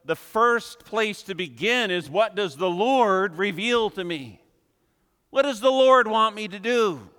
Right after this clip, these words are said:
today and in the days of my life and in the years of my life?" Psalm nineteen, verse seven, which we read,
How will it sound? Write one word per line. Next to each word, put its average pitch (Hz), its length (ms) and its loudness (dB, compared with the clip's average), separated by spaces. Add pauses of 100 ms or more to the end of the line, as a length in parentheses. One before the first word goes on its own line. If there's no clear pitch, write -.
(1800)
today 175 580 -2 (320)
and 196 140 -2
in 220 80 -2
the 202 80 -2
days 196 340 0
of 175 100 -8
my 180 160 -2
life 175 380 0
and 170 120 -4
in 196 100 -2
the 185 80 -2
years 190 400 -2
of 147 140 -8
my 147 160 -4
life?" 104 720 -16 (1400)
Psalm 156 320 -2
nineteen, 156 500 -4
verse 151 220 -6
seven, 156 320 -4
which 135 180 -10
we 143 140 -8
read, 143 460 -2